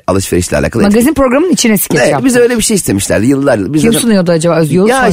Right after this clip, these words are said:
Speaker 2: mu?
Speaker 1: Çağla Şikel mi? Ne, biri sunuyordu ya. Ee,
Speaker 2: Hmm.
Speaker 1: öyle güzel manken bir kadın sunuyordu.
Speaker 2: Hmm.
Speaker 1: Arada bizim skeçler var. Ee, biz skeçleri yaptık, verdik. "Ne zaman yayınlanacak?" dedik. "Sallıyorum. Bu pazar yayınlanacak." dediler. Biz eşe, dosta, Facebook'ta, herkese.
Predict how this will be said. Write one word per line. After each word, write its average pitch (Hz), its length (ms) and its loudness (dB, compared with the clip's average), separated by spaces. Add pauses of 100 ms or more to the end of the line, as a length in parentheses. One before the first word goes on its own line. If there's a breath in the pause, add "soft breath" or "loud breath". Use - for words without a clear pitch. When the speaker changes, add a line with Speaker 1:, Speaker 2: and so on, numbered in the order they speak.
Speaker 2:
mu? 160 60 -6
Speaker 1:
Çağla 202 280 0
Şikel 208 300 -2
mi? 151 160 -2 (140)
Ne, 147 240 2
biri 151 160 2
sunuyordu 104 340 -2
ya. 95 220 -2 (360)
Ee, - 40 0
Speaker 2:
Hmm. 82 220 0
Speaker 1:
öyle 110 140 0
güzel 113 300 0
manken 107 420 -2
bir 101 60 -4
kadın 104 180 -6
sunuyordu. 101 440 -4 (120)
Speaker 2:
Hmm. 156 80 -4 (440 loud breath)
Speaker 1:
Arada 196 360 0
bizim 202 160 0
skeçler 156 540 0
var. 180 300 -2 (440 loud breath)
Ee, 127 760 2
biz 196 140 0
skeçleri 170 360 0
yaptık, 196 380 -2
verdik. 196 280 0
"Ne 233 120 2
zaman 156 200 0
yayınlanacak?" 107 440 0
dedik. 180 180 -4
"Sallıyorum. 151 520 0 (240 soft breath)
Bu 220 80 0
pazar 147 240 2
yayınlanacak." 190 540 0
dediler. 95 320 -4
Biz 123 240 -2
eşe, 104 320 -2
dosta, 107 300 -2
Facebook'ta, 104 680 -4
herkese. 90 500 -2